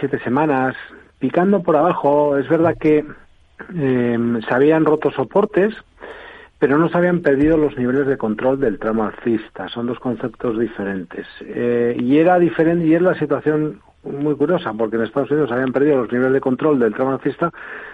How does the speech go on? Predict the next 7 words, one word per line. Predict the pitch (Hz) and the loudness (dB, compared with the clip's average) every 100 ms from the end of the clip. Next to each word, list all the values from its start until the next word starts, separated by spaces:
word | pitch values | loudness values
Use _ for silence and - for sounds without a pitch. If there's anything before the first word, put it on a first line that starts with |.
| - - | -20 0
pero | 143 147 | 4 4
no | 143 127 | 4 2
se | 123 | 0
habían | 120 117 | 0 0
perdido | 110 104 101 | 0 0 -2
soportes, | - 95 101 95 - 87 | -4 -8 -4 -6 -6 -10
¿no? | 113 117 92 | -6 -6 -8